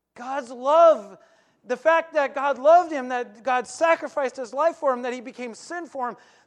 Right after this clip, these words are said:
that Christ felt the whole wrath of God. That was love. Paul is fixated on that love.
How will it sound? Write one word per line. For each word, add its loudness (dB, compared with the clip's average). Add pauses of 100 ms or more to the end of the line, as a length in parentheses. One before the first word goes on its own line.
that -4
Christ -4 (360)
felt -4
the -8
whole -6
wrath -6
of -16
God. -14 (1800)
That -14
was -14
love. -16 (1000)
Paul -2
is -16 (100)
fixated -14 (100)
on -16
that -18
love. -12